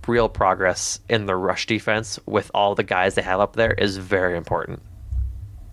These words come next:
So, um,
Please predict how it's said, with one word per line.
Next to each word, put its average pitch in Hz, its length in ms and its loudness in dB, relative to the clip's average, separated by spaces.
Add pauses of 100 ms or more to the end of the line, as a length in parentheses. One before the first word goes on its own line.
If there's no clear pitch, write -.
(1300)
So, 85 220 -8 (1120)
um, 95 440 2